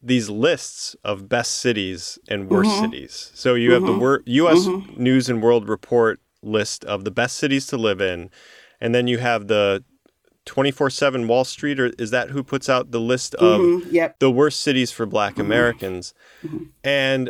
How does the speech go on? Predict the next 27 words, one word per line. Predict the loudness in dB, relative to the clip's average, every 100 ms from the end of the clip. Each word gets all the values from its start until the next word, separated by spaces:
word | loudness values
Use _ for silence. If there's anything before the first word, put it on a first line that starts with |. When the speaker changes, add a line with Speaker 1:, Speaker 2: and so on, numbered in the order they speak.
| -8
Speaker 1:
what | 0 0 2
is | 0 0 -2
so | 0 2 4 4
<laughs> | 0
interesting | 0 -2 -2 -4 -2 -2 -2
is | -4 -4 0
that | 2 2 0 -4 _ _ _ _ _ -4
is | -2 2
that | 0 0 0
there, | 0
is | 0 -2 2
that | 0 2
there | 0 2
really | 2 2 2
are | 0 0 0
these | -2 -2 -2 -4
two | -8 0 0
different | 2 0 -2 -6
worlds | 0 2 4 4 2 -4 -16 -4
within | 0 0 -2 -2 0 -2
a | -4
single | -4 -2 -2 -2
city. | -4 -2 -2 -2 -4 -8 -4
You | -4
talk | 0 -4 -2
about | -2 -2
Peoria. | -2 0 2 4 4 2 0